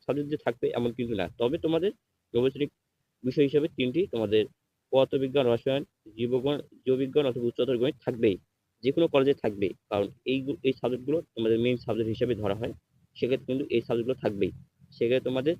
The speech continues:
মনোবিজ্ঞান, পরিসংখ্যান, ভূগোল নাও থাকতে পারে অনেক কলেজে, দেখবে যে। আবার অনেক কলেজে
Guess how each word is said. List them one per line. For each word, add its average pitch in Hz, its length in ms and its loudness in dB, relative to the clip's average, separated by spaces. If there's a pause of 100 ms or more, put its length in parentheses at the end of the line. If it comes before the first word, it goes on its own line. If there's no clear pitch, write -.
(380)
মনোবিজ্ঞান, 123 380 0
পরিসংখ্যান, 127 420 0
ভূগোল 123 280 0
নাও 117 160 2
থাকতে 107 260 -2
পারে 92 260 0
অনেক 110 200 0
কলেজে, 95 320 -4 (120)
দেখবে 107 340 0
যে। 90 100 -2 (720)
আবার 107 140 2
অনেক 123 120 0
কলেজে 131 300 2